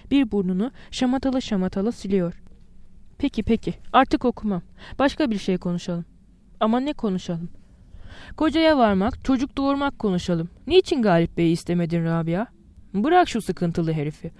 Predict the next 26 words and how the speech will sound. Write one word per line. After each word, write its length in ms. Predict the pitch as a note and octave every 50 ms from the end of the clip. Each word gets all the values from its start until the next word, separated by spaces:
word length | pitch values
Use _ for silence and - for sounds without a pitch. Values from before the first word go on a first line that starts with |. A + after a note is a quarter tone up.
| - - -
Onun 220 | A3 C4 D#4+ F4+ E4+
karısı 380 | - C4+ A3+ G#3+ G3+ - G3+
olsam 320 | F#3 F3+ F3+ - - A#3+ C#4 - - - - -
esame 460 | B3+ C#4 - - C#4 C#4 C#4+ D4 C#4
illetine 380 | A3+ F#3 E3+ - - F#3 E3+
tutulurum." 460 | D#3+ - D#3+ D#3 E3 D#3+ D#3 D#3 D#3 - - - - - - - - - - - - -
"Kocaların 460 | - C4 A#3+ C4+ C4 C4+ C4 A3+ F#3
hepsi 360 | F3 G#3 A3 - - - F#3+
öyledir." 420 | E3+ D#3 D3+ D3+ D3 D3+ D3+ - - - - - - - - - - - - - - - - - - - -
"Peregrini 420 | - D#4 D#4+ D#4+ D4 D#4 D#4+ D4+ C#4
insanın 400 | C4 C4+ - - C4+ C4 C#4 C4
kocası 400 | - B3 A#3 B3 B3+ - - C#4
olsa 260 | B3 G#3+ - - G#3+
hiç 180 | B3 D#4 -
canı 220 | - A3 G#3 A#3+ C4
sıkılmaz." 680 | - C#4 A#3+ - B3+ A#3+ A3+ G#3+ G3 F#3+ - - - - - - - - - - - - -
"Bırak 300 | F3 G3+ A#3+ C#4+ D#4 -
şu 160 | - A#3+ F#3+
gavuru." 400 | E3 F3 D#3 D3 C#3+ C#3 C#3 D3+ - - - - - - - - - - - - -
Kızı 240 | - C4 A#3+ A3+ C#4+
azarlıyordu. 760 | C#4 C4 B3 A3+ A#3+ A#3 A#3 A3+ A3 G#3 F#3 E3 D#3+ - D#3 - - - - - -
Fakat 320 | - - C#4 - - - - - - - -
hiddeti 400 | C4 A3+ F#3+ B3+ C4 - D4+ D#4
suni 420 | - - B3 A#3+ B3 B3+ C4+ C4
olduğu 400 | A3 G3+ F#3+ F#3 F3+ A#3 B3+ A3
besbelli. 560 | G#3+ A#3 G#3+ - - - F3 E3 D#3 D3+ D#3